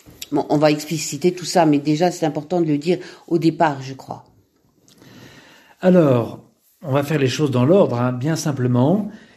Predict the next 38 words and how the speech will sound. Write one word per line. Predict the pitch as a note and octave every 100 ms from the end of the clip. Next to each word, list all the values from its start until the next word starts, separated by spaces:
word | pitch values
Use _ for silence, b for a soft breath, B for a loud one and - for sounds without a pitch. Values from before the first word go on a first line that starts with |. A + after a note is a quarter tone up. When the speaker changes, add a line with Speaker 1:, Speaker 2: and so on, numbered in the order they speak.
| -
Speaker 2:
Et | C3
donc, | F3+ F#3
pour | F3+ -
commencer, | F3+ C#3 C3 - F#3 A#3 A#3 - b b -
on, | - C3 -
on, | - B2 D3
on |
va | B2 C#3
creuser | C#3+ - D3 C#3+ G#3 G#3
simplement, | G3 C3 C3+ D3+ G3 G3+ G3+ B B _
euh, | C#3 A#2+ A2+ A#2+ -
le, | C3 A#2+ C3+ B2+
le | C3+ B2
mot | B2 C#3 F3+ B3+ C#3 G2+
et, | -
et, | C#3+ E3 B2
et, | - C3 - D3+ E3+ D3
et | C#3
tout | - G3
ce | G3
dont | D#3 D#3+
il | D#3 C#3+
est | C3
le | A2
signe | - G3 G#3+ G3+ G3 B -
de | B2 B2
Jésus. | A#2+ G#3 F#3 C3+ - - - _ _ - B B B B
Alors, | - D3 C3+ C3+ -
euh, | D3 A2+ G2+ F#2+ -
tout | D3+
le |
monde | C#3+ C#3+
le | C3+ C3
sait | C3 D#3
plus | D3 C3+ B2+
ou | C3+
moins, | C#3+ D3
mais | C3+ A#2